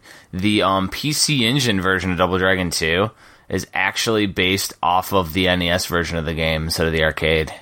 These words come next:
which is really, really cool. So the story sequences from the N E S version are in it,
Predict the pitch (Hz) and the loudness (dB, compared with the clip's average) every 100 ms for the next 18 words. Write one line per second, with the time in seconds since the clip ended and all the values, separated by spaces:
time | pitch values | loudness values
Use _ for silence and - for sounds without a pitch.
0 | - _ - 87 90 80 78 85 87 82 | -20 _ -4 0 0 0 0 2 2 2
1 | 85 82 - 90 85 - 92 71 - 107 | 2 0 0 0 0 0 -2 0 0 2
2 | 101 101 - 104 104 95 - 95 - 92 | 2 2 0 0 2 0 2 0 0 -4
3 | 87 76 90 90 87 90 85 90 90 90 | -2 0 0 0 0 -2 0 -2 0 -2
4 | 73 98 107 113 | 0 2 2 0